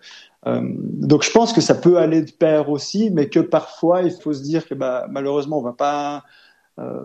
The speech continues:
augmenter le P I B, mais que, bah, par contre, en fait, on, on apporte quelque chose de supplémentaire à, à la planète et puis à la garder dans un état stable ou, euh, l'améliorer, parce que c'est, c'est pas stable du tout là en ce moment.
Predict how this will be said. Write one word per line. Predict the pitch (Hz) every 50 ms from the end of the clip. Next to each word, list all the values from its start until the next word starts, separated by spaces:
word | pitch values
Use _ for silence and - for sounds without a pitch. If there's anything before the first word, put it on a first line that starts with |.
| 131 139 139
augmenter | 147 143 131 135 147 151 151 147 - 156
le | 147
P | 123 - 151
I | 147 147 151 151
B, | 139 135 147 151 156 156 151
mais | 135 139 139 135
que, | - - 165
bah, | 160 151 -
par | - 127 -
contre, | - 165 165 160 - -
en | 131
fait, | - 151 147
on, | 143 131 123 120 120
on | - 127 131
apporte | 135 127 - 165 - -
quelque | - - 127
chose | - - 151 147 131
de | 123 120
supplémentaire | 117 131 120 143 131 135 131 131 156 151 147
à, | 139 127 123 123 - - - - -
à | - 131
la | 131 135
planète | 123 123 135 139 139 151 160 156 -
et | -
puis | - 139 123
à | 113 110 113 113
la | 113 117
garder | 113 117 127 123 127 127 135 135
dans | 127 127 117 113
un | 120 120
état | 120 120 - 131 127 127 123 123 120 - _ - - _ _
stable | - - - - 151 147 147 135 120 117
ou, | 135 151 151 139
euh, | 120 113
l'améliorer, | 117 117 117 123 147 165 151 113
parce | - - -
que | -
c'est, | 113 - - 107 - - - 107 101
c'est | - - 104
pas | - -
stable | 123 - 131 120
du | 120 -
tout | - - 135
là | 131
en | 123 123
ce | - 143
moment. | 147 147 -